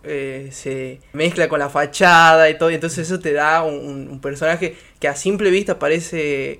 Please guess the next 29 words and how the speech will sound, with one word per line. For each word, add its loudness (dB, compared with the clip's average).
un -8
millonario, 0
porque -10
también -4
tiene -8
muchísima -2
plata, 0
un -10
millonario 0
que -4
tiene -2
la 6
vida 4
hecha, 0
pero 2
que -6
esconde -6
un -10
trasfondo -4
por -8
aquello -6
que, -12
que -14
sabemos 2
quién -4
es -8
Bruce -2
Wayne, -4
eh, -18